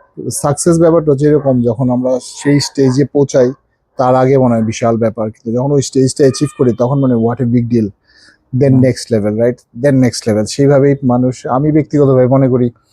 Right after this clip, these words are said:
Speaker 1: একটা প্রত্যেকটা, আহ, ইন্ডিভিজুয়ালের একটা, আহ, টার্গেট থাকা উচিত। সেই টার্গেটটা অ্যাচিভ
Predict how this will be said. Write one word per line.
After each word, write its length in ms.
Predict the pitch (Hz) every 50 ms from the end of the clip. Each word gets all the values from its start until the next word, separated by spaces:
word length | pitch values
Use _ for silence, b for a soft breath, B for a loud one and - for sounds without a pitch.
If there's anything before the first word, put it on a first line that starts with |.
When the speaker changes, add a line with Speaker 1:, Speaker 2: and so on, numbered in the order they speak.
| b b b b _ _ _ _ _ _ _ _ _ _ _ _ _ _ _ - 190 - - - _ _ -
Speaker 1:
একটা 240 | 131 127 - - 131
প্রত্যেকটা, 600 | - 143 127 - 147 131 - - 135 131 127 117 - _ _ _ _
আহ, 320 | 117 117 117 110 107 107 -
ইন্ডিভিজুয়ালের 580 | 120 120 123 127 127 127 120 110 117 110 113 117
একটা, 320 | 113 - - 117 117 110 - _ _ _ _ _ _ _ _ _ _ _ -
আহ, 500 | 113 113 110 107 107 104 101 98 98 - _ _
টার্গেট 320 | - 127 135 143 143 147 135 -
থাকা 200 | - 143 127 139
উচিত। 320 | 139 131 120 - 131 131 127 -
সেই 220 | - - - 127
টার্গেটটা 400 | - 127 123 127 131 135 127 156
অ্যাচিভ 240 | 143 127 - 143